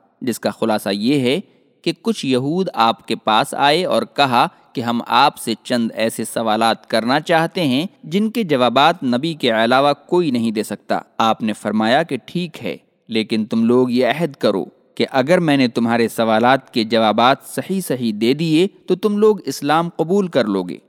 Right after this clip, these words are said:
انہوں نے کہا، "ہاں۔" چنانچہ آپ نے ان تمام سوالات کے صحیح صحیح جوابات دے دیے، جن کی تفصیل تفسیر اور حدیث کی کتابوں میں موجود ہے، اور یہود ان کی صحت کا اعتراف کرتے گئے۔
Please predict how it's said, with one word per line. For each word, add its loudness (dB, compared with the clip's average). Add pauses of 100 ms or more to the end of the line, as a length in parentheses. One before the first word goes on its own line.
(300)
انہوں 2
نے 2
کہا، -2
"ہاں۔" 0 (400)
چنانچہ 2
آپ 2
نے 0
ان 2
تمام 0
سوالات 0
کے -2
صحیح -4
صحیح -4
جوابات 2 (140)
دے 2
دیے، -4 (280)
جن 0
کی -4
تفصیل -4
تفسیر -4
اور -2
حدیث -2
کی -8
کتابوں 0
میں 0
موجود 0
ہے، -2 (160)
اور 2
یہود 0
ان -4
کی -6
صحت -8
کا 2
اعتراف 0
کرتے -2
گئے۔ 0